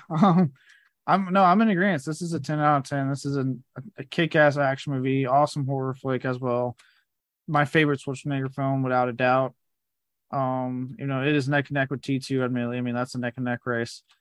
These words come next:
Um, just a great film that kicked off, to me, a really good franchise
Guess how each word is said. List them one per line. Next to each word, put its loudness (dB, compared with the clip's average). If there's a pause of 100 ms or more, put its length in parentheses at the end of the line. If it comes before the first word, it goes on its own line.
(340)
Um, 0 (500)
just 0
a 2
great 4
film 0
that -2
kicked 0
off, 4
to -2
me, 2
a -4
really 4
good 2
franchise 0